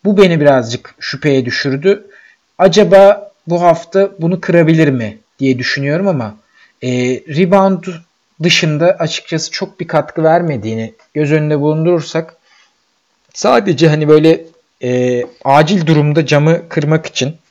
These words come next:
gereken bir oyuncu, eklenebilecek bir oyuncu diye düşünüyorum. E, ama aklınızda bulunsun yani. Böyle bir oyuncu var. Troy Brown Junior yaklaşık otuz dakika süre alıyor son maçlarda. Ariza'nın yokluğunda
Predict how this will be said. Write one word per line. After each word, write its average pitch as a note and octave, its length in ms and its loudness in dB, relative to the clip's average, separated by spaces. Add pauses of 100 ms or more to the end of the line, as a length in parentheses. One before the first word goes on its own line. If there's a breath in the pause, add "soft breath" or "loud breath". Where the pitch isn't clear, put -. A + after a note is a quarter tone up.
(1120)
gereken C#3 560 0
bir B2 60 2
oyuncu, G#2+ 340 -4
eklenebilecek B2+ 800 -4
bir A#2 40 -6
oyuncu G#2 300 -8
diye G#2 160 -10
düşünüyorum. A2+ 520 -10 (880 soft breath)
E, B2+ 260 -4
ama G#3 180 0
aklınızda F#3+ 460 2
bulunsun D#3+ 340 0
yani. A#2+ 200 -4
Böyle D3+ 200 2
bir D3+ 80 0
oyuncu D#3 500 -2 (220)
var. D3+ 400 0 (180)
Troy C#3+ 260 2
Brown C#3 240 2
Junior C#3 260 -2
yaklaşık C#3+ 480 -2
otuz C#3+ 240 -6
dakika C#3 240 0
süre C#3+ 200 -6
alıyor A2+ 260 0
son G#2+ 320 -10 (600 soft breath)
maçlarda. A2 680 -6
Ariza'nın D3 420 -2
yokluğunda C#3+ 760 -4